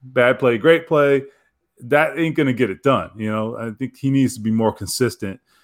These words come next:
Uh, so it's, it's really, I think, their biggest weakness on, on defense is, is their, their cornerback depth. So, you know, with Ke-, I mentioned Kenny Moore,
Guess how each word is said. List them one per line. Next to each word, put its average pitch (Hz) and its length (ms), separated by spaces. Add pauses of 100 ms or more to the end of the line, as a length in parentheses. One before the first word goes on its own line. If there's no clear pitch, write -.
(320)
Uh, 87 180
so 139 220
it's, 165 220
it's 165 140
really, 190 280
I 156 100
think, 143 220
their 127 160
biggest 117 400
weakness 123 420
on, 98 380
on 101 180
defense 110 520
is, 101 400 (480)
is 110 240
their, 104 380
their 117 120
cornerback 113 640
depth. - 380 (420)
So, 107 580 (240)
you - 160
know, 117 80
with 107 240
Ke-, - 120
I 127 80
mentioned 143 300
Kenny 135 220
Moore, 135 400